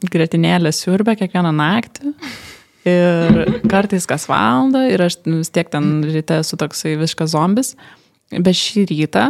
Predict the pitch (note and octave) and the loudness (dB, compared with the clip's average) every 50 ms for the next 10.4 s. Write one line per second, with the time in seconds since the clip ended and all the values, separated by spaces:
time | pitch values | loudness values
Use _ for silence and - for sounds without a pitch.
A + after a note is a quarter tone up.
0 | C#4+ - - - _ _ _ - - F#3 F3 - F#3 _ - F3 F#3 G3 A3+ G#3+ | 0 -4 -12 -20 _ _ _ -2 -2 -2 -2 -2 -6 _ 0 2 2 2 0 0
1 | F3 F#3 F3+ G3 G3+ G3+ G3 G3 F3+ - - G3+ G#3 A#3 - - A3 G#3 - - | 0 0 2 2 2 2 2 0 -2 0 0 0 0 0 0 0 -2 -2 0 -2
2 | G3+ G3+ - G3 G3 G3 G3 F#3+ A3 A3+ - A3 G#3 G#3+ G#3+ G3+ E3+ - - - | -4 0 2 2 4 4 4 4 2 2 4 6 6 8 8 6 4 0 -4 -8
3 | F#3 - - _ - - F3+ F3+ - G3+ F#3 F#3 F3+ E3+ F#3 F#3+ G3 F#3+ G3+ F#3+ | -12 -18 -18 _ -4 -2 -2 0 0 0 0 0 2 2 2 2 2 2 0 -4
4 | - - - - G3 F#3 F#3 F3+ F3 F3 - - - F#3 F3 F3 F3+ F#3 F3+ F#3+ | -4 -8 -6 -2 -2 0 0 0 -2 -4 -6 -6 -4 -2 0 0 0 0 0 0
5 | F#3 F3+ E3 E3 D#3+ D3+ D#3 F3 E3+ _ - F3 E3+ D3+ D#3 - D3+ D#3 - - | 2 2 2 2 0 0 0 -2 -2 _ -2 0 0 0 -2 -4 -6 -8 -6 -6
6 | - - - F#3 E3+ - - _ - G#3+ A3+ A#3+ B3 A#3+ A#3+ A#3 A3 G#3+ - - | -6 -4 -2 -2 -2 -4 -6 _ 2 2 4 4 4 2 2 0 -2 -4 -6 -6
7 | G#3 F#3+ _ - F3+ F#3+ A3+ A3+ A3 - F#3+ E3+ F#3+ F#3 - G3 F#3 F3 _ - | -6 -6 _ -4 -2 0 0 -2 0 -2 -4 -2 -2 -4 -2 -4 -4 -4 _ -2
8 | G3 G#3 A#3 B3+ B3 A3+ - - F#3+ F#3 - G#3+ - C#4 C4 C4 - - - G#3 | 2 2 2 2 2 0 -2 -4 -4 -2 -4 -2 0 0 0 0 -4 -2 -2 -2
9 | F#3+ - G#3 F#3+ F3 E3+ D#3+ E3 E3 - G3 _ _ - F#3 - - F3 F3 G3 | 0 2 0 0 0 0 -2 -4 -6 -8 -14 _ _ -8 -8 -2 0 2 4 4
10 | G#3 G3 E3+ E3 - F3 F#3+ | 4 4 2 -2 -6 -10 -16